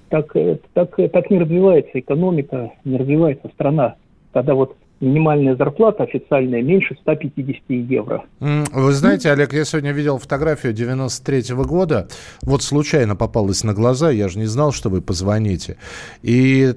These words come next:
Speaker 2: там мужчина, это был ноябрь девяносто третьего, мужчина, а фотография такая, он отходит от хлебного ларька, прижимая к себе там три или четыре батона.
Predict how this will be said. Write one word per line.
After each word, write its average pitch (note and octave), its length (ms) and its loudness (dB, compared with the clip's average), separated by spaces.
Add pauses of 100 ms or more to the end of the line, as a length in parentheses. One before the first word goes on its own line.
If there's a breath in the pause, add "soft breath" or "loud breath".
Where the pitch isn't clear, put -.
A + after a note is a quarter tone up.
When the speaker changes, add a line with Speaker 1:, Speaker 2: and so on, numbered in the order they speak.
(120)
Speaker 2:
там C#3 360 2
мужчина, B2 880 0
это C3 220 -2
был D3 240 2
ноябрь D3 460 0
девяносто C3 500 -4
третьего, D#3 380 0
мужчина, A#2+ 680 0
а A2+ 60 2
фотография C#3+ 460 -2
такая, A#2+ 220 -2
он G#2 140 -2
отходит B2 380 0
от A2+ 100 -2
хлебного A#2+ 460 -2
ларька, B2 460 2
прижимая A#2 580 -2
к - 60 -8
себе A2 280 -2
там F2+ 200 -4
три B2 240 0
или G2 140 2
четыре F#2+ 360 -4
батона. F#2 560 -4